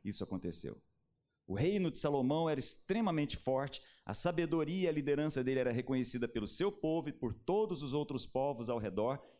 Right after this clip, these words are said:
e mais, como eles estavam subjugados, eles pagavam tributos e pagavam impostos pro reino de Israel nesse momento,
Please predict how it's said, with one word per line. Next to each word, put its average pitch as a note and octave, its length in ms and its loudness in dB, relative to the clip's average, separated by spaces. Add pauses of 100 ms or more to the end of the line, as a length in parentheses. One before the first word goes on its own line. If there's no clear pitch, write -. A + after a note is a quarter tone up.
(120)
e F#3 80 2
mais, D3 600 0 (580)
como A3+ 200 4
eles F3+ 140 0
estavam C#3 460 0
subjugados, C3+ 880 -2 (180)
eles C3+ 240 0
pagavam D#3 800 -2
tributos C3 640 0
e C#3 40 -2
pagavam B2 560 0
impostos C3 800 -2
pro C3 160 0
reino B2 320 0
de A#2 80 -6
Israel G#2+ 460 -2
nesse G#2 240 -6
momento, F#2 480 -6